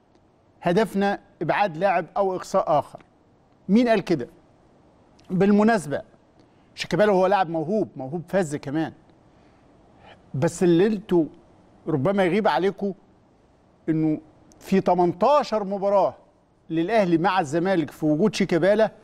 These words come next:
<laughs> الأهلي كسب عشر مرات. الزمالك ما كسبش الأهلي ومعاه شيكابالا إلا ثلاث مرات، والأهلي كسب عشر مرات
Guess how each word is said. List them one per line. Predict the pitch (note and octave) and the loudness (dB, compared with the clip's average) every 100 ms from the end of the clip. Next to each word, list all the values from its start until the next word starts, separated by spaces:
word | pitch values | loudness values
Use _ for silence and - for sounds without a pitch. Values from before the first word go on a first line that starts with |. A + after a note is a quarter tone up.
| _ _ | _ _
<laughs> | - - | -6 -2
الأهلي | F#3+ F#3+ G3+ F#3+ | 0 0 0 -2
كسب | - G3+ G3+ D#3 - - _ - | -4 -4 -2 -4 -8 -20 _ -16
عشر | - F3+ F3+ F#3 | -6 -6 -4 -4
مرات. | E3 D#3+ E3+ B2+ - - _ _ _ - _ _ - | -2 0 0 0 -4 -20 _ _ _ -20 _ _ -8
الزمالك | C3+ E3 G3 B3 F#3 | 0 2 2 0 0
ما | F#3+ | -4
كسبش | - C#4 C4 - | -2 -2 -2 0
الأهلي | G3 G3 A3 D#3+ D3+ | 2 4 2 2 -2
ومعاه | D3+ E3+ A3 | -2 0 0
شيكابالا | G#3+ F#3+ F3 G#3 A3+ G3+ | -2 -4 0 2 4 2
إلا | G3 G3 | 2 0
ثلاث | - G#3+ - | 0 -2 0
مرات، | F3 F3 G3 C#3 - | 0 2 2 2 -2
والأهلي | E3 A3+ | 0 0
كسب | A3+ B3+ F#3+ | -2 -8 -2
عشر | E3 A3+ G3+ F3+ | 0 0 -2 -4
مرات | F3 E3 A3 B2+ | -2 2 2 2